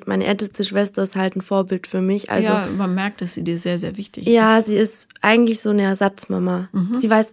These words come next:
Speaker 1: alles von mir, wirklich alles. Und sie soll's auch wissen. Und meine Mutter weiß auch, dass meine Schwester alles weiß. Und das ist ja auch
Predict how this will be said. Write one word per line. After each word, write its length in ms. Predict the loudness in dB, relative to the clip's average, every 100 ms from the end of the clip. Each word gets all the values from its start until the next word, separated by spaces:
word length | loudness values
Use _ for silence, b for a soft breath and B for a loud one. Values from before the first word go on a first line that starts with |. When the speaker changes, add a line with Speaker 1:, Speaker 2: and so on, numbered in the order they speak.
| _
Speaker 1:
alles 380 | 2 4 4 0
von 200 | -2 0
mir, 220 | 0 2
wirklich 360 | 2 0 -2 -4
alles. 400 | -2 0 0 -4
Und 400 | -2 2 2 0 B B B B B -4
sie 180 | 2
soll's 340 | 6 8 6 4
auch 240 | 0 0
wissen. 460 | -4 -4 -2 -2 -2
Und 280 | 0 0 0 -6
meine 200 | 0 2
Mutter 320 | 6 4 4 2
weiß 220 | 2 2
auch, 100 | -2
dass 260 | -2 -2 0
meine 200 | 0 0
Schwester 360 | 0 -2 -2
alles 300 | -2 -2 -2
weiß. 240 | 0 0 0
Und 80 |
das 100 | -2
ist 60 | -2
ja 120 | 0
auch 100 | 0